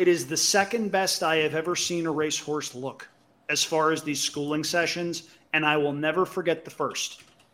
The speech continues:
The first is a horse that might have been a little bit before your time.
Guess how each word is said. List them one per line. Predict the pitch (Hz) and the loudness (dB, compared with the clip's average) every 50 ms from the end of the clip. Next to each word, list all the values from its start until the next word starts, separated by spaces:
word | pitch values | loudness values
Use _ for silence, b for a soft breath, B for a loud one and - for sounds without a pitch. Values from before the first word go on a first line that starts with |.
| _ - | _ -6
The | 160 | -6
first | 147 - - - 190 214 262 - - - | -6 -6 0 6 6 6 6 4 0 0
is | - 190 170 170 | 0 -2 2 2
a | 180 170 | 2 2
horse | 143 143 170 175 175 - | 2 2 0 0 0 0
that | - 165 147 139 | 0 0 0 0
might | 151 160 165 | 2 0 2
have | 165 160 - | 0 0 2
been | 165 156 | 2 2
a | 151 139 | 2 2
little | 135 151 175 196 247 247 | 0 0 0 -2 -2 -2
bit | 269 269 269 | -4 -4 -4
before | - 220 - - - 240 220 220 | -4 -8 -8 -4 -2 0 2 2
your | 220 202 202 | 2 0 -2
time. | 196 202 - 190 196 185 165 151 135 135 123 | -2 -4 -4 -2 0 0 2 2 0 0 -4